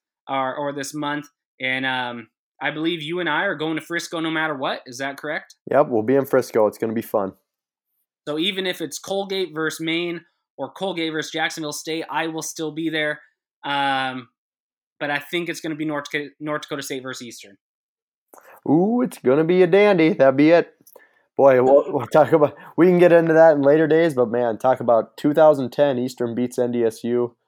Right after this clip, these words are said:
Speaker 2: and then the streak starts for N D S U, and a possibility to either end it again or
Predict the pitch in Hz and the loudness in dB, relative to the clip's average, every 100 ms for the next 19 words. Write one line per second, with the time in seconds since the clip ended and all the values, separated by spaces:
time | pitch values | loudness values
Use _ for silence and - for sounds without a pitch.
0 | _ _ _ - 107 107 104 - 127 113 | _ _ _ -8 -4 -4 -6 -6 -6 -4
1 | 131 127 123 127 120 117 120 120 127 117 | 0 0 0 -4 -2 -2 -4 -4 -2 -2
2 | 101 - 117 120 117 107 117 123 127 123 | -4 -2 0 0 -2 -2 0 0 -4 -6
3 | 113 110 104 98 92 _ _ _ - 143 | -4 -4 -2 -4 -6 _ _ _ -6 -2
4 | 160 175 175 _ - 127 110 127 156 214 | 2 0 -2 _ -4 -4 0 0 2 0
5 | 247 214 _ _ _ _ _ _ _ - | -2 -8 _ _ _ _ _ _ _ -2
6 | 123 120 110 107 | 2 2 0 -2